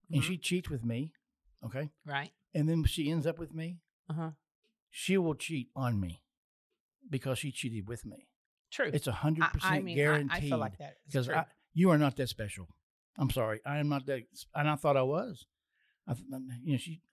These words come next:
Speaker 1: um, she's cheating with me 'cause I'm worth it. Well, you know, no, I'm not. <laughs> So she will cheat on you if she will cheat with you. Remember that. I really believe that.
Speaker 2: That's a good, that's a good
Speaker 1: We ought to put a T-shirt out.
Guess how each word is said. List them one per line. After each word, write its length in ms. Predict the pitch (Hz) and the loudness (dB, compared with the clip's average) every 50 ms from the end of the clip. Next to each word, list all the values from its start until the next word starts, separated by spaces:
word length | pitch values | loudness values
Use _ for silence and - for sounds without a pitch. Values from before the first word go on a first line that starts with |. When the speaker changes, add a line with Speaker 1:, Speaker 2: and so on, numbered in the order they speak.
| _ - | _ -12
Speaker 1:
um, 80 | 147 123 | -12 -10
she's 160 | - - 147 | -10 -10 -8
cheating 220 | - - 147 143 131 | -4 -4 -2 -2 -2
with 100 | 117 123 | -2 -4
me 120 | 160 214 | -6 -6
'cause 160 | - - 117 | -8 -8 -6
I'm 140 | 120 110 113 | -6 -4 -4
worth 180 | 131 180 185 - | -6 -8 -8 -8
it. 60 | - | -8
Well, 160 | 147 151 180 | -8 -6 -6
you 140 | 185 208 208 143 | -6 -4 -4 -2
know, 200 | 139 156 - _ - | -4 -4 -6 _ -6
no, 160 | 170 151 165 | -2 0 2
I'm 100 | 190 185 | 2 4
not. 260 | 175 202 240 233 190 - _ - - _ - | 4 2 2 0 -4 -8 _ -20 -20 _ 4
<laughs> 140 | - 240 - | 4 4 6
So 200 | - - - 226 - - - - - - _ _ _ | 8 8 8 8 8 6 -2 -20 -20 -20 _ _ _
she 180 | - - 165 180 | -6 0 2 2
will 140 | 180 175 165 | 2 2 2
cheat 280 | 131 - 185 190 202 - _ _ | 2 2 0 0 0 -4 _ _
on 280 | - 170 185 220 226 220 | 0 2 4 6 6 6
you 320 | 208 208 214 220 233 240 233 _ _ _ _ _ _ _ _ _ _ _ - | 6 4 4 2 2 0 -2 _ _ _ _ _ _ _ _ _ _ _ 0
if 140 | - 131 123 | 2 2 2
she 120 | - 180 | 4 2
will 140 | 190 196 196 | 0 0 0
cheat 260 | 160 - 190 196 202 - - - | -2 -2 -4 -4 -4 -6 -10 -8
with 260 | - 165 180 185 156 | -2 0 0 0 2
you. 220 | 156 131 113 92 82 90 - _ _ _ _ - | 2 0 0 0 -2 -6 -12 _ _ _ _ -2
Remember 380 | 120 123 143 165 175 156 117 | 2 4 4 4 4 4 2
that. 180 | 95 90 87 - _ _ _ _ _ - | 0 -2 -6 -10 _ _ _ _ _ -8
I 60 | - | -6
really 220 | 139 139 156 156 160 | -4 -2 0 -2 -2
believe 260 | 143 143 143 127 95 | -2 -4 -4 -4 -6
that. 100 | 87 87 | -6 -6
Speaker 2:
That's 200 | 196 214 214 - | -6 -8 -8 -10
a 40 | 262 | -16
good, 220 | 233 208 226 196 185 - _ _ | -12 -10 -12 -12 -12 -16 _ _
that's 240 | - 254 247 - - | -10 -10 -10 -12 -16
a 20 | |
good 300 | 226 180 - 165 156 147 - _ _ - | -16 -10 -6 -6 -6 -6 -8 _ _ 0
Speaker 1:
We 160 | 175 196 226 | 2 4 4
ought 40 | 196 | 4
to 60 | 139 | 4
put 160 | - - 151 | 4 2 2
a 60 | 143 120 | 2 0
T-shirt 480 | - - 185 180 - - 110 98 101 | -4 -6 -6 -4 -4 -2 -2 -4 -4
out. 180 | 101 87 85 | -6 -8 -10